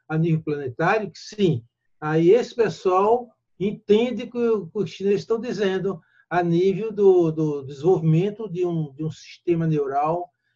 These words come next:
eh, hiperveloz, conecta-, híbrido, híbrido conectado com, com, com as máquinas, e aí, ah, isso pode gerar um aumento da desigualdade social, da desigualdade humana,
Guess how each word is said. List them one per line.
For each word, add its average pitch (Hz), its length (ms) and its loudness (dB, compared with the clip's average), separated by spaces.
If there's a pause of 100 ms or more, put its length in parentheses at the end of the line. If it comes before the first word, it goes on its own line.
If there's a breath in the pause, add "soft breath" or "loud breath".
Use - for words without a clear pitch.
(140)
eh, 151 260 -4
hiperveloz, 175 1000 0 (380)
conecta-, 185 560 -2
híbrido, 220 720 -2
híbrido 233 480 -4
conectado 180 760 0
com, 185 440 -2
com, 160 220 -4
com 160 100 -4
as 131 120 -4
máquinas, 135 560 -6 (460)
e 156 180 2
aí, 156 500 2
ah, 139 280 -2 (240)
isso 110 460 -16
pode 139 220 -8
gerar 147 280 0
um 185 60 -2
aumento 185 280 0
da 220 80 2
desigualdade 185 600 0
social, 175 760 0
da 165 120 0
desigualdade 156 640 -2
humana, 185 480 0